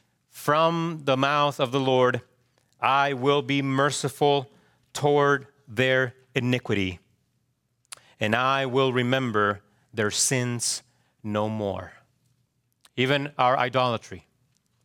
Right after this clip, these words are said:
has been forgiven by the Lord Jesus Christ upon the cross, and we now have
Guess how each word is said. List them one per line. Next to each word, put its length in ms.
has 180
been 140
forgiven 560
by 120
the 100
Lord 200
Jesus 360
Christ 480
upon 260
the 80
cross, 720
and 100
we 100
now 320
have 580